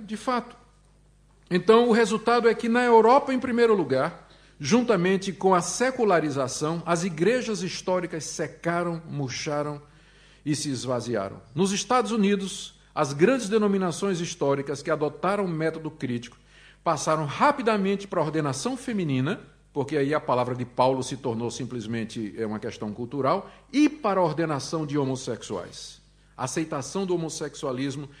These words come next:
e ordenação deles, como nós estamos vendo nos Estados Unidos. E tudo isso porque agora eles têm um método que diz assim: "Não, estas passagens sobre homossexualismo, sobre a questão da ordem, da mulher não falar na igreja ou tudo mais,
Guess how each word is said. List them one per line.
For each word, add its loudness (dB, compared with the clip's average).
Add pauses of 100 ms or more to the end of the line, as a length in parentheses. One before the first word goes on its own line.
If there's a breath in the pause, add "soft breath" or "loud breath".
(140 loud breath)
e -2
ordenação -2
deles, -2
como -6
nós -4
estamos -8
vendo -4
nos -6
Estados -8
Unidos. -6 (320 loud breath)
E -6
tudo -2
isso -2
porque 0
agora 4
eles -4
têm -2
um 2
método 2
que -4
diz -2
assim: 0 (240 loud breath)
"Não, 0
estas -2
passagens 0
sobre 2
homossexualismo, 0
sobre 2
a 2
questão -2
da 2
ordem, 2
da 0
mulher 2
não 0
falar -2
na -2
igreja 2
ou 0
tudo -6
mais, 0